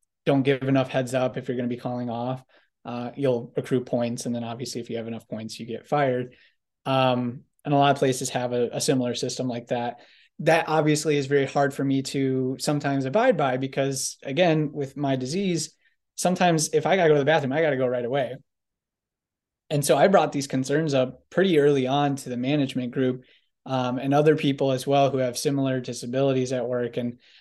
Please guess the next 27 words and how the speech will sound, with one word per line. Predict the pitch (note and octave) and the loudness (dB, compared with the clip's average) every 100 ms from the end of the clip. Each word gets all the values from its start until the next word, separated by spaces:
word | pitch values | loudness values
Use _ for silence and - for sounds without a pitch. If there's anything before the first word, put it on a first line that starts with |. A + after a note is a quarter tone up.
| C#3+ | 0
I | |
think | D3 E3 | 4 4
that's | D3+ D3+ | 4 8
where | D#3 | 6
we | D3 | 8
started | C#3 D3 C#3+ | 6 4 4
getting | C#3+ C#3+ C#3 | 2 2 2
a | |
lot | C3 C3+ | 2 0
of | C#3 | 0
that | B2 - | -2 -4
friction | D#3 D#3 - E3 | -2 -2 -2 -2
building | D#3+ E3 E3 E3+ | 2 2 2 0
up, | F3+ G3 _ _ _ _ _ | -2 -4 _ _ _ _ _
um, | C#3 C#3 C3 | 0 2 2
because | C3+ C3+ C#3+ C#3 C3+ - | 2 4 4 4 0 -2
the | C#3+ | 0
management, | C#3+ E3 D#3+ D#3 D3 | 2 2 0 0 0
I | D3+ | 0
just | E3 G3 | 0 0
don't | F3 E3 | -2 -2
think | E3 | -2
they | D#3 | -2
knew | D3+ D3 | 0 0
how | D3+ D#3 | -2 -4
to | C#3+ | -6
handle | B2+ C#3+ D#3 D3 C3+ C3 C3 | -4 0 0 2 2 2 2